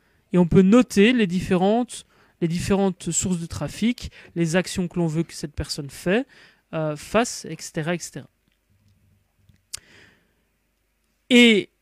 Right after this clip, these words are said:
après coup, ce que vous allez faire, c'est que vous allez créer un premier système, puis un deuxième système,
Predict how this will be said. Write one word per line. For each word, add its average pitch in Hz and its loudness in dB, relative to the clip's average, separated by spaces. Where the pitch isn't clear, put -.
après 185 4
coup, 233 6
ce - -10
que 226 2
vous 208 4
allez 185 6
faire, 220 2
c'est - -4
que - 0
vous 202 4
allez 175 4
créer 175 0
un 160 0
premier 220 4
système, 277 -2
puis 185 2
un 180 6
deuxième 185 2
système, 233 -2